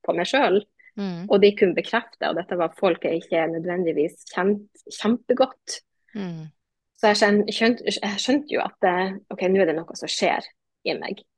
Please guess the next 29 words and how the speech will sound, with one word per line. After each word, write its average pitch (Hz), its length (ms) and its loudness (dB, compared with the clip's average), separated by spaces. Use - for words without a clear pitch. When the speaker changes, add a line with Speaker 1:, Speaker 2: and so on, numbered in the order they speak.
Speaker 2:
Mm. 196 160 -4
Speaker 1:
Det 180 100 -2
her 175 140 -2
er 160 100 -2
noe - 240 -8
nytt. - 400 -10
Ehm, 180 680 -8
ja, 185 220 -2
og 180 80 -6
så 233 120 -2
hadde 269 180 2
det - 40 -20
bare 277 380 6
ballet 247 440 4
på 349 120 2
seg 170 280 0
etter 196 120 -6
det. 185 300 -4
Ehm, 196 300 -4
Speaker 2:
Mm. 196 440 -2
Ja, 202 340 -4
så 214 60 -8
utrolig 247 460 -2
fin 208 220 -2
deling, 202 480 0
og 196 80 -4
så - 140 -14
kjempespennende 196 840 -2
historie. 220 800 -2